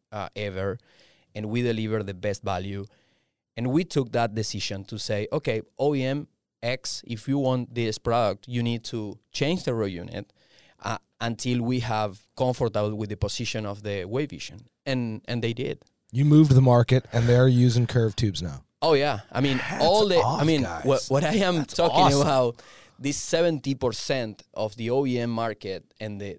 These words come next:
Speaker 1: those row units are, are a different row unit and, um, like, a, we can say a special or new row unit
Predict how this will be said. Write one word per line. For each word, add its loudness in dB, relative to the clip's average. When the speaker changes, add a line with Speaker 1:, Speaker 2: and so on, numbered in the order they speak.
Speaker 1:
those -4
row -2
units -6
are, -4
are -2
a -6
different -6
row 0
unit -8
and, -8
um, -10
like, -10
a, -4
we -10
can -4
say -4
a -16
special -4
or -4
new -4
row 2
unit -4